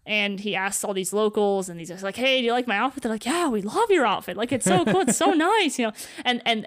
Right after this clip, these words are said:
Speaker 1: they're literally, no one had an issue with it. So I think it's not as much about what cultural appropriation is, but how we've raised people to believe it as, and what, how they're supposed to feel about cultural appropriation,
Speaker 2: Mm-hmm.
Speaker 1: right?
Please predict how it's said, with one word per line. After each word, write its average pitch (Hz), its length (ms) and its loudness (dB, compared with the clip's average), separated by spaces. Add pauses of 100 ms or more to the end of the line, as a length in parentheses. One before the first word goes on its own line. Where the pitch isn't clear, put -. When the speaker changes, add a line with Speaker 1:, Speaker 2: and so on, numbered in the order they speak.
Speaker 1:
they're 233 260 2
literally, 220 340 2
no 202 180 0
one 214 140 2
had 180 340 -2
an 180 80 -8
issue 220 300 -2
with - 180 -6
it. - 180 -8
So 226 80 -4
I 226 140 0
think 339 260 -6
it's 247 220 -4
not 208 480 -4 (480)
as 208 200 -2
much 202 360 -2
about 180 540 -2
what 196 300 -4
cultural 185 600 -4
appropriation 196 540 -4
is, 208 180 -2
but 208 140 -6
how 214 140 -2
we've 202 200 -2
raised 180 480 -6
people 175 640 -8
to - 160 -6
believe 170 400 -6
it 156 80 -6
as, 175 360 -6
and 190 220 -6
what, 196 140 -2
how 208 240 -2
they're 190 140 -2
supposed - 480 -6
to - 80 -10
feel 175 240 -8
about - 240 -8
cultural - 400 -6
appropriation, - 880 -10
Speaker 2:
Mm-hmm. 120 340 -4
Speaker 1:
right? 190 320 -2